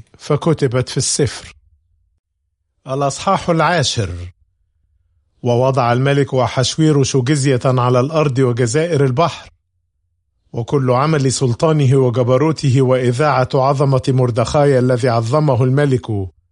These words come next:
أما هي مكتوبة في سفر أخبار الأيام لملوك مادي وفارس؟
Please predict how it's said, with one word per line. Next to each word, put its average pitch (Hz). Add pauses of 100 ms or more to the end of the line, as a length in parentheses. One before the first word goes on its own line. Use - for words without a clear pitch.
(720)
أما 123
هي 151
مكتوبة 143
في 135
سفر 135
أخبار 143
الأيام 139
لملوك 127
مادي 135
وفارس؟ 165